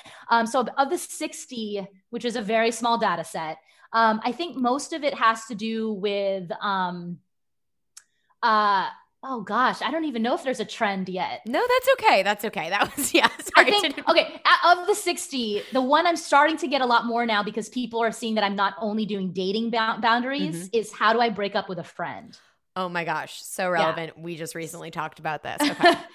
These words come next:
Speaker 1: So
Speaker 2: Very
Speaker 1: that's
Speaker 2: curious.
Speaker 1: been coming up in the last two weeks since I launched the good boundary kind of categories as opposed to a goodbye,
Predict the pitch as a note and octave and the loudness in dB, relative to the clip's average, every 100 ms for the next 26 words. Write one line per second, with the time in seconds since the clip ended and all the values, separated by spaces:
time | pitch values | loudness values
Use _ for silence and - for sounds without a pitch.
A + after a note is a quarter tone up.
0 | - - - C#4 A#3+ C#4 E4+ - F4 - | -20 -20 -4 2 6 6 4 -2 -8 2
1 | D#4 D4 C4+ B3+ C4 A3 A3+ A#3 A#3 - | 2 2 2 0 2 4 4 4 0 -12
2 | - C#4+ C4+ C4 A#3 - A#3 A3+ G#3+ G3+ | -8 -4 -2 -2 -6 -4 0 2 2 4
3 | G#3 G#3+ A3 A3 G3+ E3+ A#3 A#3 A3 - | 4 2 0 -2 -2 0 4 4 4 0
4 | A3 G3+ G3+ A3 G#3+ F#3+ F#3 F3 E3+ F#3 | 2 4 4 2 0 -2 -4 -6 -4 -4
5 | F3 F3+ F3 F3 F3 E3 E3+ F3 F3 F3+ | -4 -2 -2 -2 -6 -6 -6 -6 -6 -6
6 | F3+ F#3+ F#3 E3 G3+ F3+ C3 F3 E3 F3+ | -8 -6 -6 -4 -4 -4 -4 0 2 2
7 | A3 D4 | 2 -2